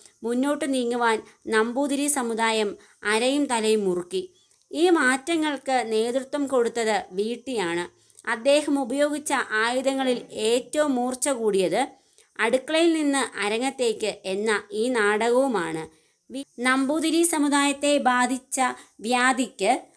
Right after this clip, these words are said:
ഒരു വിദഗ്ധനായ വൈദ്യനെ പോലെയാണ് വി ടി ചികിത്സ നടത്തിയത്.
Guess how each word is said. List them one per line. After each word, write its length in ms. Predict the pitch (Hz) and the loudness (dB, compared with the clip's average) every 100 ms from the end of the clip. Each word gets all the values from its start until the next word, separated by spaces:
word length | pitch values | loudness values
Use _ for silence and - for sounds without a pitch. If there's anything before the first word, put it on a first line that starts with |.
| - - | -20 -6
ഒരു 180 | 254 285 | 0 0
വിദഗ്ധനായ 800 | 294 240 262 262 311 320 320 302 | 0 0 -2 -2 -2 0 2 2
വൈദ്യനെ 560 | 302 254 226 240 277 302 | 2 2 0 -2 -2 -2
പോലെയാണ് 600 | 302 285 285 277 262 254 247 | -2 -2 0 0 0 0 0
വി 160 | 214 226 | 2 0
ടി 200 | 240 269 254 | -2 -6 -6
ചികിത്സ 500 | - 233 208 247 277 | -4 -4 -2 -2 0
നടത്തിയത്. 600 | 240 185 180 185 165 | 0 -2 -4 -6 -6